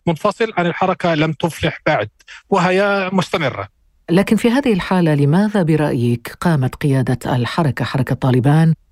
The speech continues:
Speaker 2: مؤخرًا بفصل نحو ثلاثة آلاف من أعضائها، وهذا عدد كبير؟
Speaker 1: نعم، في الحقيقة هذا يعتبره البعض إنجاز من إنجازات طالبان، أنها بدأت تدقيق في هويات منتسبيها،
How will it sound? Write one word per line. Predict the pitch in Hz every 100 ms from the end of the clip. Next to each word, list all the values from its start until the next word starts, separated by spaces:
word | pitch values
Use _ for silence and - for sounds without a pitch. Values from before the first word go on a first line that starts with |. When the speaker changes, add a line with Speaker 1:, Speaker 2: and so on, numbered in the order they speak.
| -
Speaker 2:
مؤخرًا | 156 170 - 156
بفصل | 151 139 - 151 - 156 131
نحو | 143 - 151
ثلاثة | 135 - 143 139 190 226 - 180 - 147
آلاف | 131 123 139
من | 139 131 _ -
أعضائها، | 135 131 131 123 127
وهذا | 123 120 127
عدد | 120 117 110
كبير؟ | - 160 165 110 - _ _ -
Speaker 1:
نعم، | 196 226 170
في |
الحقيقة | 160 165 - 180 165 160
هذا | 165 160 160
يعتبره | 151 123 165 175 160
البعض | 143 165 160
إنجاز | 156 123 196 185 -
من | 123 131 131
إنجازات | 127 123 120 143 -
طالبان، | 135 127 139 139 147 - - - -
أنها | 151 151 156 156
بدأت | 139 160 156 139
تدقيق | 147 - - 220 -
في | 151
هويات | 117 147 143 156 127 -
منتسبيها، | 131 127 127 - 131 127 147 143 143 147